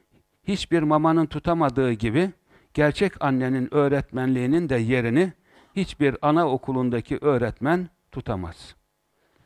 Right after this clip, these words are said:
Çocuk bir lütuftur. Çünkü anne ve babası ona nereden gelip nereye gittiğini, bu dünya hayatında görevlerinin ne olduğunu güzelce anlattıkları takdirde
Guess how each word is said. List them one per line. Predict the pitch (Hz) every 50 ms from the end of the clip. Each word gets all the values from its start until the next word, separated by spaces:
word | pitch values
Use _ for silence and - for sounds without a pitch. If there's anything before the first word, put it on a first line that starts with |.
| _ _ _ _ _ _ _ _ - _ _ _
Çocuk | - 160 165 170 220 214 - - - _ _ _ _ -
bir | 175 185 175 160
lütuftur. | 156 147 - 196 190 - - - 196 190 - - - _ _ _ _ _ _ _ _
Çünkü | - - 170 170 - 185 -
anne | 156 156 160 170 185 175
ve | 160 151 135
babası | 143 135 143 139 - - 202
ona | - 147 180 135 139 165 185 170 - _ _ _ _ _ _ _
nereden | 135 160 180 180 175 139 156 147 147
gelip | 139 123 139 151 170 170 -
nereye | 120 147 151 160 170 156 143 127
gittiğini, | 113 120 117 - - 127 123 117 117 156 180 165 - _ _ _ _ _ _ _ -
bu | 160 170 156
dünya | 180 180 180 180 185 175 170
hayatında | 165 160 160 156 151 147 - 165 156 156 151 156 151
görevlerinin | - - 135 147 151 151 160 160 156 143 160 156 151 156 156 151 143
ne | 151 170
olduğunu | 151 143 135 123 120 113 123 120 117 127 160 180 170 - _ _ _ _ _ _ _
güzelce | - 127 123 185 190 180 165 151 143
anlattıkları | 127 139 139 135 139 131 - - 139 - - 143 147 160 160
takdirde | - - 120 - - _ _ - 113 110 101 98 139 160 175 180